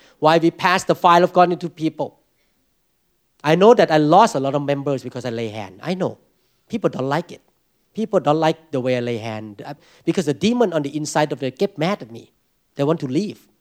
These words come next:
So they say they go to church, there's no lay hand, no the fire of God. But I cannot stop because I need to take care of people who are committed with me first.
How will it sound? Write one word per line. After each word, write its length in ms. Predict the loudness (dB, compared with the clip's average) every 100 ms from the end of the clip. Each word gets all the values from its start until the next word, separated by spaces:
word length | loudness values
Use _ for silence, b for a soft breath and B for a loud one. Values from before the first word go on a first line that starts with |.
| _ _ _
So 120 | -4
they 80 | -2
say 200 | 0 0
they 100 | 2
go 160 | 0
to 180 | 0 -4
church, 260 | -4 -4 -4
there's 140 | -8
no 120 | -8
lay 200 | -6 -6
hand, 320 | -6 -8 -8 -8
no 200 | -8 -10 b -6
the 80 |
fire 300 | -2 0 0
of 100 | -2
God. 240 | -10 -10 -4
But 160 | -4 b b b -2
I 140 | -2
cannot 340 | -2 -6 -6
stop 560 | -6 0 2 2 _ _ _ _ 0
because 520 | 0 4 4 4 4 b -2
I 140 | 2
need 140 | 2 2
to 80 |
take 320 | 2 4 4 4
care 180 | 2
of 160 | 2 2
people 340 | 0 6 4
who 280 | 4 0 -2
are 80 | -6
committed 580 | -4 -2 0 2 2 2
with 160 | 0
me 180 | 0 -2
first. 580 | 4 6 6 2 -8